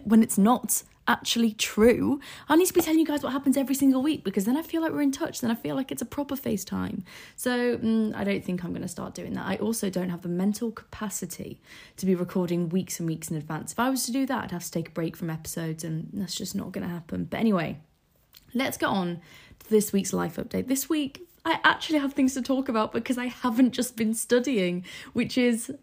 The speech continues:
is quite an achievement. It's quite an achievement. I finished uni on Friday and I went to Manchester, which was so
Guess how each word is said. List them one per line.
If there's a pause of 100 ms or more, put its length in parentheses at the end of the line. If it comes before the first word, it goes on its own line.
(160)
is
quite
an
achievement.
It's
quite
an
achievement.
I
finished
uni
on
Friday (380)
and
I
went
to
Manchester,
which
was
so